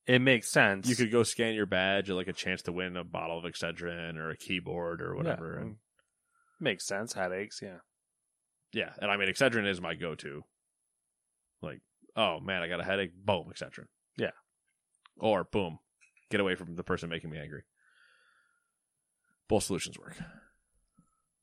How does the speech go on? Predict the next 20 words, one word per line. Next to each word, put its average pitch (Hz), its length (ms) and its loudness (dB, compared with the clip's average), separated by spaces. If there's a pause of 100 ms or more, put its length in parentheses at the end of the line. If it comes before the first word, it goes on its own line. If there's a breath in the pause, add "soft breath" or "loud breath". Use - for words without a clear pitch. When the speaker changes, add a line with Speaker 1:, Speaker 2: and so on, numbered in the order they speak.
(2000)
Speaker 2:
Uh, 92 180 4
there 101 100 4
was 95 120 0
a 101 60 -2
game 117 420 0
called 104 540 0
Davigo. 101 800 2 (1700)
Or, 90 200 -6 (100)
yeah, 95 180 -4
Davigo. 90 440 -6 (960)
I'm 101 80 -8
going 104 180 6
with 80 100 -4
that. 78 180 -10 (480)
Not 95 260 -4
positive 87 280 -2
that's - 140 -10
what 76 80 -6
it 71 40 -8
was. 95 200 -4